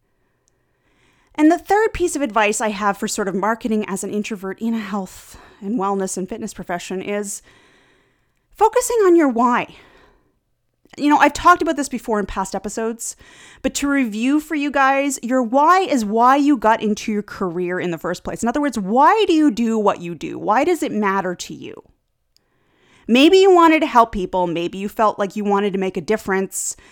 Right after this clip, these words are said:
Maybe you have personal experience with the thing that you do, like, say, uh, massage therapy really changed your life. It got you from being, like,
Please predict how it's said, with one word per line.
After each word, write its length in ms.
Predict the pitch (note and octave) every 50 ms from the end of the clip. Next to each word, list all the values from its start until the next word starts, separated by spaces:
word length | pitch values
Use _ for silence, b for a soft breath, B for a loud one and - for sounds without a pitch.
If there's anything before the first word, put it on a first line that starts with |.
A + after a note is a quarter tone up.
| b b b b b b b b b
Maybe 340 | - G#3 G#3+ A3+ A#3 F#3+ A3+
you 380 | A3+ A3+ G#3+ F#3 F3+ G3 G#3+ G#3+
have 460 | G3+ - A3 G#3 G#3 G3+ G3 E3+ -
personal 500 | - - - A3+ A3 - - A3+ G#3+ G3
experience 880 | F#3+ F#3 - - - - A3+ A3 A3+ A#3 A3+ G#3+ G#3 G3+ G3+ G3+ - -
with 560 | F#3 D#3+ D#3 G3 G#3 G3+ G#3+ - - - - - b b b b b
the 80 | - A3
thing 240 | - B3 A#3 A3+ A3
that 120 | G#3+ E3+
you 140 | F#3+ G3 F#3+
do, 260 | D3 G3 G3+ G3 G3+
like, 220 | F#3+ F#3 F3+ E3+
say, 420 | - - - A3 G3 G3 G3 F#3+ F#3
uh, 220 | E3+ F3 E3+ E3+
massage 360 | F#3 F#3 - - G#3+ G#3 -
therapy 280 | - G#3+ G3+ - G#3 G3
really 200 | F3+ G3 F#3+ F3+
changed 360 | - - A3 G3 G3+ F#3 -
your 80 | F#3+ F3
life. 320 | E3 D#3+ E3+ G#3 G#3 -
It 80 | F3+ -
got 200 | - F3 - -
you 100 | F3 E3+
from 340 | - - F#3 E3+ E3+ E3+ D3+
being, 320 | - F3+ F3 E3+ E3+ D#3+
like, 180 | E3 D#3+ D#3